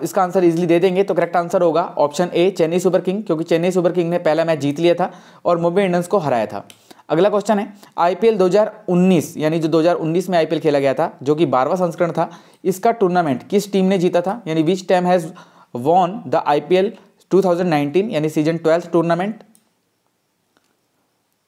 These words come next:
तो आपको पता ही है कि पिछली बार मुंबई इंडियंस ने जीता था, ऑप्शन बी होगा इस क्वेश्चन का करेक्ट आंसर,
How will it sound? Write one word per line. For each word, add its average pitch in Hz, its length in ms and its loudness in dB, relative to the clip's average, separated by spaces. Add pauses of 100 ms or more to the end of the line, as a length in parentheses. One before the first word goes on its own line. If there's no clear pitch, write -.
(120)
तो 185 60 0
आपको 190 180 0
पता 214 200 0
ही 220 120 2
है 220 60 4
कि 220 120 0
पिछली 185 400 2
बार 190 180 2
मुंबई 185 200 0
इंडियंस 190 200 0
ने 202 60 2
जीता 170 220 2
था, 190 100 0
ऑप्शन 175 280 0
बी 185 140 2
होगा 180 160 4
इस 170 100 2
क्वेश्चन 165 260 0
का 160 80 0
करेक्ट 156 240 -4
आंसर, 151 320 -2